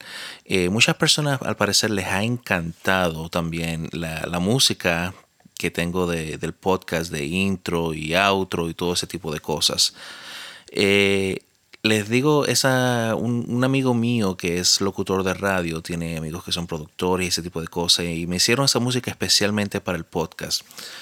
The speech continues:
Si se dan cuenta, am, tiene elementos, eh, si alguna vez miraron el, el show House, es realmente en lo que me basé. Me gusta, a mí me encantó el show,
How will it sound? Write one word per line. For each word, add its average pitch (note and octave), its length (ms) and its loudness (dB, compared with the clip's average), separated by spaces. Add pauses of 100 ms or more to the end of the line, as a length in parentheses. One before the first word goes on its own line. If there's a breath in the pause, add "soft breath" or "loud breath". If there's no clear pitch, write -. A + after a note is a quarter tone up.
(240 loud breath)
Si F2+ 320 0
se G2+ 100 2
dan F#2+ 140 0
cuenta, G#2+ 560 -4 (1080 loud breath)
am, G2 600 2 (960)
tiene C#3+ 540 2
elementos, G#2 1080 2
eh, F2+ 300 0
si - 100 2
alguna G2 220 2
vez A2 120 0
miraron F#2+ 600 2
el, E2+ 500 -2
el F2+ 80 -4
show F2+ 320 2
House, F2 840 0
es F#2 500 2
realmente F#2+ 400 0
en F#2+ 40 2
lo F#2 80 0
que - 80 -6
me F2 100 -2
basé. E2 360 0
Me E2 100 -4
gusta, E2+ 320 -2
a - 20 2
mí F2 80 0
me F#2 60 0
encantó F#2+ 340 -2
el F#2 100 0
show, F2 440 -2